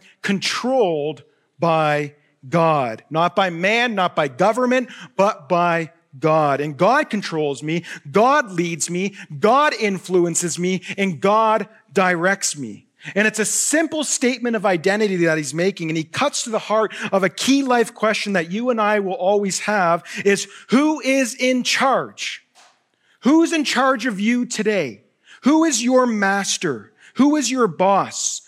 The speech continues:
Who controls you today? This is the question for the Ephesian pastors, but this is also an important question for you and I. Who's in charge of your life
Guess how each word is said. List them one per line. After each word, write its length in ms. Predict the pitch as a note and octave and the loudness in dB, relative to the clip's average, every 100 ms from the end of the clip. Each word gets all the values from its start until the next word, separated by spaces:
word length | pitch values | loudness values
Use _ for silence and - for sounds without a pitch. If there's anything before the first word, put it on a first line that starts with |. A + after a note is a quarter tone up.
| _ _ | _ _
Who 220 | A#3+ C#4 | 2 2
controls 800 | C#4 B3+ - A#3 A#3 A#3 A#3 E3+ | 0 -4 -4 -4 -2 -2 -4 -6
you 420 | F#3 F#3+ F#3+ F#3 - _ _ | -4 -4 -4 -6 -10 _ _
today? 420 | - E3 E3 D3+ C#3 | -4 0 2 2 2
This 260 | G3+ - | 2 0
is 120 | D4 | 0
the 100 | C#4 | -2
question 600 | - - B3 - B3 A#3 - - | -2 0 0 0 -2 -4 -4 -8
for 100 | A3+ | -6
the 160 | G3+ G3+ | 0 0
Ephesian 600 | F3+ - A#3+ B3 G3+ F#3+ | 0 0 0 2 0 -4
pastors, 600 | - G#3 A3+ - B3 G3+ | -2 -2 -2 -4 -6 -2
but 140 | G#3+ | -2
this 160 | F#3 F3 | -2 -4
is 120 | E3 | -4
also 640 | - G#3 A#3+ - A#3+ A#3 A3+ - G3 | -2 0 0 -2 -4 -4 -6 -10 -4
an 140 | F#3 | -2
important 540 | E3 - G#3 G3+ F#3+ | -4 -2 -2 -2 -6
question 420 | - F#3+ - F#3 E3+ | -6 -6 -6 -10 -10
for 160 | E3 | -10
you 260 | C#3 D#3 D#3 | -8 -6 -4
and 100 | C#3+ | -4
I. 360 | C#3+ A#2+ G#2 - _ - | -6 -8 -10 -18 _ -2
Who's 240 | B3+ C#4 | 0 0
in 80 | D4+ | -2
charge 540 | - - G#3 G3 F3+ - | -4 -4 -2 -2 -6 -8
of 180 | E3+ | -8
your 160 | D#3+ D3+ | -6 -4
life 500 | D3 D3+ D3+ - | -2 -2 -2 -8